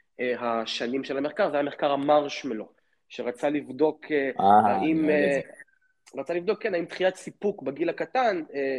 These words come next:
Speaker 1: אה, איך היא משליכה על אותו, על אותם ילדים כאנשים בוגרים, וזה היה ממצאים מדהימים, כי אה, אותו מחקר מרשמלו, ש-, אה,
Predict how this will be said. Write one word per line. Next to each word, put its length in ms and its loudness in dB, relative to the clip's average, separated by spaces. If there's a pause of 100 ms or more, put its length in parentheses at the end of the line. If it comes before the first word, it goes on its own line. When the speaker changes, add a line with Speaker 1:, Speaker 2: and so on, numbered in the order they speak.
Speaker 1:
אה, 120 -4
איך 140 -6
היא 60 -2
משליכה 840 -2
על 280 -4
אותו, 760 -2
על 100 -4
אותם 280 0
ילדים 360 -2
כאנשים 500 -8
בוגרים, 400 -2
וזה 160 -4
היה 160 0
ממצאים 300 -2
מדהימים, 520 2
כי 240 -4 (540)
אה, 180 4
אותו 200 2
מחקר 340 2
מרשמלו, 640 2
ש-, 160 -10 (580)
אה, 80 -2